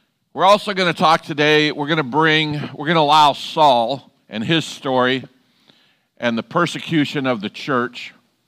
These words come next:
from there, and we're gonna bring it into some reality of today. And some of these things may be uncomfortable.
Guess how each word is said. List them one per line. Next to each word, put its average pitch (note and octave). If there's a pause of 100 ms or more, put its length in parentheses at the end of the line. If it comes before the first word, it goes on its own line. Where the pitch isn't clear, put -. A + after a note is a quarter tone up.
(280)
from A2+
there, A#2 (460)
and A#2
we're C3+
gonna D3
bring C3+
it C3+
into B2+
some A2+
reality C3
of A#2+
today. G#2 (640)
And G#2
some D#3+
of E3
these C3+
things A2+ (1900)
may A#2
be A#2
uncomfortable. G2+